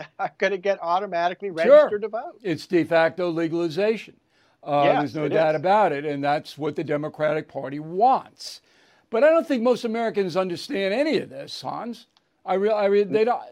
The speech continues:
Speaker 2: they don't know that California or Massachusetts or New York, if you get here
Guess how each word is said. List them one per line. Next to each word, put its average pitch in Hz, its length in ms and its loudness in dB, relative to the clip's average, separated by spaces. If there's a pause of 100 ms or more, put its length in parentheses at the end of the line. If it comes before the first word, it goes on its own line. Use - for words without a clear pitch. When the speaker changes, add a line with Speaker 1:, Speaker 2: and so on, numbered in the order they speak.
Speaker 2:
they 220 100 -2
don't 254 200 -2
know 214 220 4
that 180 140 2
California 165 880 0 (120)
or 156 260 0
Massachusetts 156 720 -4
or 160 120 -6
New 147 100 -4
York, 151 420 -2 (460)
if 139 180 -10
you 175 120 -2
get 175 280 4
here 180 520 0